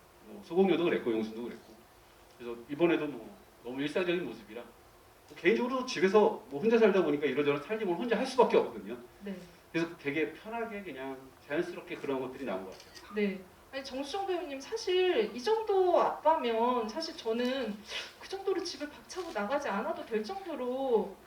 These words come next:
Speaker 2: 굉장히 어떻게 보면 츤데레 캐릭터? 이런 느낌 들었거든요. 근데 토일이의 마음으로는 좀 어떤 점이 캥기셨던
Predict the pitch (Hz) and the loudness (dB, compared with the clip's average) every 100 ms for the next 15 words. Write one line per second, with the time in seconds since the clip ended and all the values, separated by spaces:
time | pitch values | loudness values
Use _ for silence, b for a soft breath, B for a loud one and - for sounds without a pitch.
0 | - 311 359 440 330 - 370 330 330 - | -18 -14 0 2 4 2 -4 -8 -8 -2
1 | - 508 508 508 440 370 302 214 - 370 | 0 4 8 10 8 8 4 4 2 2
2 | - - B B - 349 403 233 381 381 | 0 -8 B B 4 6 6 2 -2 2
3 | 226 247 240 214 208 269 339 - 294 294 | 6 8 8 4 4 -2 -2 -2 4 6
4 | 311 226 - 466 480 440 415 202 214 247 | 6 4 6 8 10 10 6 4 2 2
5 | 240 220 214 220 233 220 196 - - - | 0 -2 0 -2 -2 -4 -6 -14 -14 -10
6 | 202 - 440 440 359 226 247 254 214 - | -10 -4 -4 -2 -6 -8 -12 -16 -16 -18